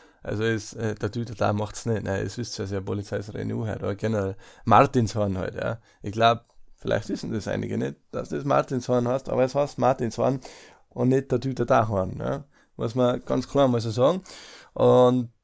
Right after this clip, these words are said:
das war schon ein Feeling, wenn ich da die Polizeisirene in mein Mitsubishi Outlander einschalten hab und dann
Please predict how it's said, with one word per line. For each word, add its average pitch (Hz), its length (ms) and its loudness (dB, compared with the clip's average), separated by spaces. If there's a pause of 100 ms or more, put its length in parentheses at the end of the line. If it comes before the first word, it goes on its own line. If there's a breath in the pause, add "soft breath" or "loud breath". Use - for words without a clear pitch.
das 151 160 0
war 170 140 8
schon 175 180 0
ein 147 80 4
Feeling, 156 480 -2 (220)
wenn 107 140 -2
ich 117 100 0
da 117 420 2 (400)
die 107 60 -10
Polizeisirene 113 1200 -2
in 120 200 -2
mein 113 520 0 (640)
Mitsubishi - 960 -6
Outlander 104 720 0
einschalten 127 440 -6
hab 135 200 -8
und 104 240 -8
dann 104 180 -4